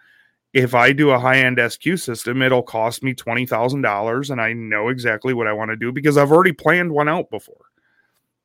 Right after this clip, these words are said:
So these things don't surprise me. But don't be surprised on how many times you change your mind.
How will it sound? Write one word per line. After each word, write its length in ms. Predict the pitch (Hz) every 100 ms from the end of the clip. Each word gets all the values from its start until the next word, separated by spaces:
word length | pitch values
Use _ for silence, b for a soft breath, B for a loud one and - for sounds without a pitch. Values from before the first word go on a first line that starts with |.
| _ _ _ _ -
So 340 | 156 131 127 139
these 380 | 131 151 147
things 200 | 156 135
don't 200 | - 113
surprise 480 | 104 107 113 113 107
me. 200 | 110 107 _ _ _ _ _ _ _ _ _ _ _ _ _
But 200 | 180 156
don't 200 | 165 202
be 140 | 294
surprised 460 | 277 214 160 156 139
on 100 | 123
how 140 | 110
many 180 | 123 127
times 300 | 123 120 117
you 80 | 117
change 260 | 120 120 117
your 80 |
mind. 500 | 117 117 120 175 185